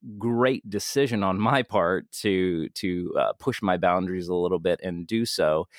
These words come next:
And we had a great conversation, uh, really enjoyed the conference, had a, had a really great weekend. And we kept in contact over the years here and there. And when I was in the process of now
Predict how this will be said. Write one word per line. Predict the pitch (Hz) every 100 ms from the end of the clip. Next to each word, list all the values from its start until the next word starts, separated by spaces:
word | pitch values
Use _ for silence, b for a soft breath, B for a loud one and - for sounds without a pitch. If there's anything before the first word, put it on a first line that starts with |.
| B B -
And | 98 98 98
we | 101
had | 117
a |
great | 101 110 -
conversation, | 110 95 95 - 110 107 117 107 107 104 101
uh, | - 78 65
really | 80 117 113
enjoyed | 98 98 110 104
the |
conference, | 98 - 101 90 95 95 80
had | - 90
a, | 92 -
had | -
a | 95
really | 90 90
great | 87 87 76
weekend. | 98 107 - 87 82 90 B B
And | 160
we | 160
kept | - 156
in | 139
contact | 120 123 123 117 -
over | 95 87
the | 92
years | 92 92 92
here | - - 107
and | 90 82
there. | 85 80 78 - B B B B B
And | 104 104 104
when | 107 104 95
I | 113
was | 104 101 -
in | -
the | 98
process | - 101 101 101 -
of | 92
now | 101 95 95 95